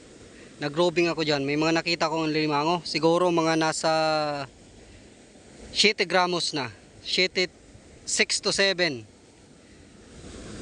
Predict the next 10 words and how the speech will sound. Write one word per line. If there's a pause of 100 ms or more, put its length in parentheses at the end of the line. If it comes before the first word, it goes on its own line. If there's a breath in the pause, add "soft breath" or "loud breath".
Tapos
may
mga
kit-,
may
nakita
din
akong
mga (200)
medyo